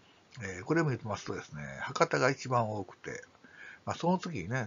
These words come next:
佐世保が目立ちます。えー、佐世保はね、浦津港、ね、早野崎の駅が最寄り駅になるんですけども、ここからね、まあ、臨時列車が運転された。まあ、早田-、早野崎発ね、上野行きなんていう列車もあったそうです。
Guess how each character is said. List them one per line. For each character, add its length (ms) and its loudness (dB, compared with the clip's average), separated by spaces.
佐 180 8
世 80 6
保 120 0
が 100 0
目 80 -6
立 220 -12
ち 40 -16
ま 100 -14
す。 340 -16
え 60 6
ー、 40 4
佐 160 10
世 80 6
保 60 10
は 80 12
ね、 240 8
浦 240 10
津 160 2
港、 420 0
ね、 160 0
早 240 8
野 400 4
崎 300 4
の 120 -4
駅 140 -6
が 120 -4
最 80 -4
寄 140 2
り 60 8
駅 140 2
に 60 -10
な 40 -6
る 120 -8
ん 20 -12
で 100 -10
す 100 -14
け 100 -12
ど 160 -10
も、 260 -8
こ 80 -8
こ 60 -8
か 140 0
ら 80 2
ね、 220 -2
ま 80 -10
あ、 40 -6
臨 180 -8
時 80 -10
列 140 -6
車 80 -6
が 60 -8
運 80 -8
転 240 -12
さ 120 -6
れ 80 -8
た。 180 -18
ま 80 2
あ、 40 0
早 220 6
田-、 120 10
早 260 4
野 100 2
崎 220 -2
発 260 -10
ね、 220 4
上 160 6
野 120 8
行 120 6
き 80 4
な 100 10
ん 60 0
て 120 -6
い 40 -4
う 40 -6
列 180 -4
車 60 -6
も 100 -4
あ 40 -6
っ 100 -10
た 220 -8
そ 240 -10
う 40 -10
で 120 -12
す。 320 -16